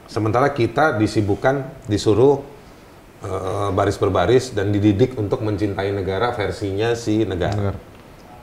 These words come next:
Speaker 1: Atau misalnya tadi Asvin bilang, polisi-polisi itu malah masuk ke perusahaan-perusahaan, jadi komisaris di B U M N, kok malah masyarakat yang di,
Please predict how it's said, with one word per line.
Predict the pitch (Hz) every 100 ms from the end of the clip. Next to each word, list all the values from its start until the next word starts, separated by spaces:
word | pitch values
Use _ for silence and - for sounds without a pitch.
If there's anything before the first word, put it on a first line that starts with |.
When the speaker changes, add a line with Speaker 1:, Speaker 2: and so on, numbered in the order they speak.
| - -
Speaker 1:
Atau | 95 -
misalnya | 131 113 123
tadi | 120 127
Asvin | 113 - 107 98
bilang, | 92 90 117 143 - - - - - - - -
polisi-polisi | - 107 107 120 95 104 104 107
itu | 110
malah | 107 101 98
masuk | 95 92 104
ke | 95
perusahaan-perusahaan, | 87 90 92 90 85 82 85 80 85 107 127 139 - - - -
jadi | 87 92 92
komisaris | 92 92 90 87 85
di | 90
B | 85 82
U | 78
M | 78
N, | 101 120 - -
kok | - 131
malah | 104 101
masyarakat | 95 90 90 85 113 -
yang | 98 107
di, | 101 120